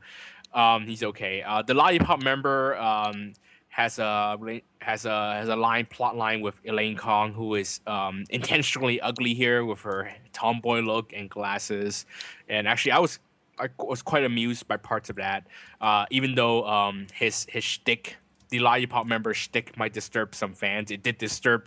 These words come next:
the fan in our movie group. Uh, she was quite, um,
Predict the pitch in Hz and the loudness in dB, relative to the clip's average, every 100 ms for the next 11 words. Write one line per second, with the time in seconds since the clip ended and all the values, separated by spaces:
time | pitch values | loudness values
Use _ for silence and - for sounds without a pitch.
0 | - 123 120 120 107 113 113 123 - 110 | -2 -2 2 2 2 0 -4 -12 -8 -8
1 | 107 - 101 110 113 113 _ 131 120 120 | -8 -6 -2 0 0 -2 _ -8 -6 -4
2 | 113 127 127 - - - - - 123 110 | -2 -4 -4 -10 -20 -20 -18 -8 2 2
3 | 110 - 127 117 - - - 117 110 - | 2 0 -2 -2 -4 -10 0 2 2 -2
4 | _ _ _ _ 110 104 95 95 | _ _ _ _ -4 -2 -2 -4